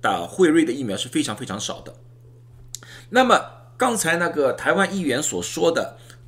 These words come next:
死亡的人数，打了疫苗死亡的人数比确诊的还要高，是这个数字。他同时也发布了他们有一个疫苗接种以后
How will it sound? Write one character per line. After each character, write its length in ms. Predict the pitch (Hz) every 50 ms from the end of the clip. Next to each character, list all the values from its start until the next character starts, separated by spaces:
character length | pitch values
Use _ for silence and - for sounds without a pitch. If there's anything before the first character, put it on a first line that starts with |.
| - -
死 400 | - - - - - 123 127 131
亡 280 | 117 117 120 123 147 202
的 120 | 202 185
人 200 | 143 113 110 135
数， 200 | 151 - - 135
打 100 | 110 104
了 80 | 196 202
疫 140 | - 185 151
苗 120 | 131 135
死 200 | 147 - - 202
亡 120 | 185 185
的 80 | 147 143
人 160 | 117 92 104
数 200 | 127 - 139 117
比 440 | - - - 101 85 80 87 87 - - - - - - - - - - - - - - - -
确 240 | - - - 262 208
诊 240 | - 120 95 82 80
的 240 | 95 95 - - -
还 100 | - 139
要 140 | 160 135 120
高， 240 | - - 127 135 -
是 160 | - 160 156
这 140 | - - -
个 80 | -
数 160 | 127 - 104
字。 160 | 80 - - - - - - - - - - - -
他 120 | - 185
同 200 | 185 - 170 196
时 140 | 214 - -
也 140 | 156 113 -
发 240 | - - 165 165 185
布 240 | 196 - 208 175
了 240 | 127 95 - - - -
他 200 | - - 160 185
们 160 | 196 196 185
有 160 | 151 117 82
一 120 | 85 107 131
个 260 | 135 - 135 - - -
疫 160 | 208 190 175
苗 240 | 139 120 107 98 120
接 320 | 123 - - - 208 202 196
种 220 | - 196 143 123
以 220 | 147 190 - -
后 400 | - - - 175 185 - - -